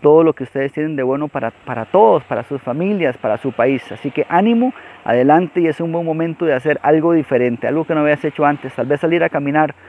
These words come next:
cinco minutos, diez minutos, respirar, ver la naturaleza y sobre todo volver sus ojos a Dios, que Él está siempre dispuesto a recibirnos.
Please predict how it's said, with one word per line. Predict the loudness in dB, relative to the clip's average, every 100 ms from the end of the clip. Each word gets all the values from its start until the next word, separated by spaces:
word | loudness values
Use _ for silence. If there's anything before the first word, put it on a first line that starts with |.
| -20 -20 _ _
cinco | -6 -4 -2
minutos, | -2 -2 -2 -2 0
diez | 0
minutos, | 0 -4 -4 -4
respirar, | -4 -4 0 2 2 0
ver | -2 -2
la |
naturaleza | -4 -8 -6 -4 -4 -8 -14 _ _ _ -12
y |
sobre | -6 -4 -2
todo | 2 4 4 2 -4
volver | -4 -2 0 -2
sus | -2 -6
ojos | -4 -4 -6
a | -6
Dios, | -2 0 0 -2 -8 -20 -20 _ _ _ _ _ _
que | 2
Él | 2
está | 2 -2 0 0 -2 -6
siempre | -8 -4 -4 -4 -4 -2 -2 -4 -8 -12 -12
dispuesto | -10 -10 _ 0 0 -6
a |
recibirnos. | -8 -8 -4 -4 -6